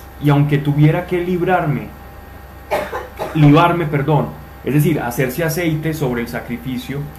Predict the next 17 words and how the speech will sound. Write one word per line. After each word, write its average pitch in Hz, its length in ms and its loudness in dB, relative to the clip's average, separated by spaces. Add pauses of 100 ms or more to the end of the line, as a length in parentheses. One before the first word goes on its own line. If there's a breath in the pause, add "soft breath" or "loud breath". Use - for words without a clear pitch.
(480)
En 139 140 -2
la 135 80 0
libación 139 480 0
es 147 80 0
como 151 260 2
el 127 80 0
aceite 127 480 -2
que 131 140 -4
se, 117 180 -6
que 123 140 -6
se 120 140 -4
hacía 127 240 -4
sobre 147 200 2
la 147 80 4
libación, 151 400 2
sobre 131 280 -4
los, 147 440 4